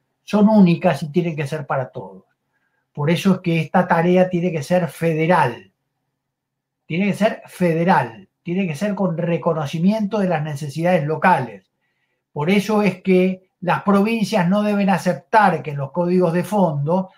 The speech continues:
les metan normas procesales. Yo soy uno de los que colaboró en la redacción del código.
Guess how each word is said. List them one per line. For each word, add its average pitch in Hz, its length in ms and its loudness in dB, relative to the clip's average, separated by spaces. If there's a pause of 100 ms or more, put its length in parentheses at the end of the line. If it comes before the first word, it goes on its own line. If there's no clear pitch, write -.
(120)
les 165 200 0
metan 196 380 4
normas 202 340 2
procesales. 143 1000 -4 (800)
Yo 269 160 2
soy 294 400 4
uno 233 320 4
de 175 180 0
los 165 300 -4
que 185 240 0
colaboró 180 560 0
en 196 60 0
la 180 100 2
redacción 160 360 -6
del 156 140 -10
código. - 300 -20